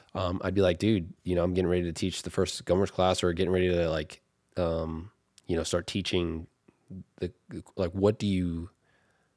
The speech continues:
uh, like, what do you recommend, like, that I work on?" And he's like, he's like, uh, "Build your diagnostic toolbox." And that's one of the, like, if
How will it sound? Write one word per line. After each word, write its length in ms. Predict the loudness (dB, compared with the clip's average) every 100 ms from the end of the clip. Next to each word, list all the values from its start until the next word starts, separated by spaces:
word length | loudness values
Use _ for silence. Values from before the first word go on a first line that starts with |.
| _ -10
uh, 420 | -6 -4 -6 -8 -8 -6
like, 160 | -4
what 160 | 2 2
do 60 | 4
you 160 | 2
recommend, 420 | 2 2 2 2
like, 180 | 2 0
that 100 | -2
I 40 | 0
work 300 | 2 4 2
on?" 380 | -2 -8 -12 -8
And 120 | -6
he's 140 | -4
like, 160 | -6 -8 _ -14
he's 180 | -8 -4
like, 200 | -6 -8 -10 -8
uh, 220 | -6 -8 2
"Build 180 | 2 4
your 100 | 4
diagnostic 680 | 4 4 2 -2 -2 -10
toolbox." 540 | -6 -4 -6 -10 -16 -18 _ -20 -20 -20 -20 -20 -20 -20 _ _ -2
And 120 | 2
that's 200 | 2 4
one 140 | 4
of 60 | 4
the, 80 | 0 -2 0
like, 280 | 0 -4 _ _ -6
if 260 | -6 -6